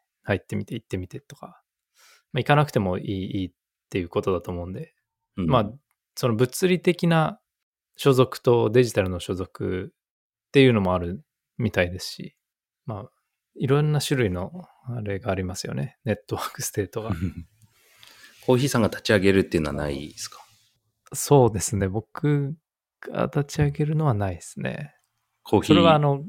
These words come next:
Speaker 2: パブリックみたいな。
Speaker 1: ぜ-、<laughs> それはあの、角度ゼロですね。
Speaker 2: <laughs> ないですか？
Speaker 1: <laughs> はい。いや、ん、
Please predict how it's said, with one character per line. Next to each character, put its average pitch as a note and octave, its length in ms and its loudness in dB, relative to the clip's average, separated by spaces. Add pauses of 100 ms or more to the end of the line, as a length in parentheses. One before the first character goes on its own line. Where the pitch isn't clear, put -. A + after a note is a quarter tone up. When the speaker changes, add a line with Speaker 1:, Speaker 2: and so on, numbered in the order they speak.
(100)
Speaker 2:
パ G3 100 2
ブ E3+ 80 -2
リ - 100 -4
ッ - 80 -20
ク - 140 -18
み G#2 80 -14
た - 120 -20
い A2+ 40 -20
な。 - 420 -12
Speaker 1:
ぜ-、 - 160 -6 (540)
<laughs> - 1300 -12
そ - 140 -2
れ D#3+ 60 6
は D3 80 8
あ C#3+ 60 6
の、 C3 380 2 (400)
角 A#3 260 2
度 F#2 180 0 (520)
ゼ G#2+ 220 2
ロ E2+ 120 -2
で F2+ 100 -10
す - 160 -16
ね。 - 120 -16 (560)
Speaker 2:
<laughs> - 580 -6
な F#2+ 120 -2
い D#2+ 40 -2
で C#2 100 -8
す - 80 -16
か？ - 220 -20 (2750)
Speaker 1:
<laughs> - 0 -
は F#2+ 200 0
い。 B2 140 -8 (1120)
い C3 60 -2
や、 A#2+ 180 2 (760)
ん、 C#3+ 100 -6